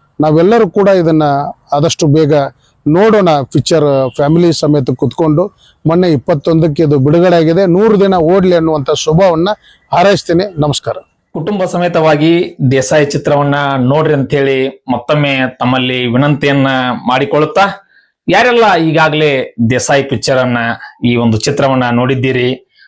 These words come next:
Speaker 2: ತಮ್ಮ ಅನಿಸಿಕೆ, ಅನಿಸಿಕೆಗಳನ್ನ, ಆ, ನನ್ನ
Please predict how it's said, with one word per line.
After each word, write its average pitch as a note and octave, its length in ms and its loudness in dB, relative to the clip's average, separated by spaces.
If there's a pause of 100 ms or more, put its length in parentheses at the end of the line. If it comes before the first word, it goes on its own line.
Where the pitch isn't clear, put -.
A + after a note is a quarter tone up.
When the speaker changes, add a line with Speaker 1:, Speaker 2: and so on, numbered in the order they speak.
(140)
Speaker 2:
ತಮ್ಮ C#3+ 300 0
ಅನಿಸಿಕೆ, G3+ 640 0 (360)
ಅನಿಸಿಕೆಗಳನ್ನ, C3+ 760 0 (800)
ಆ, - 20 -2
ನನ್ನ A#2 240 0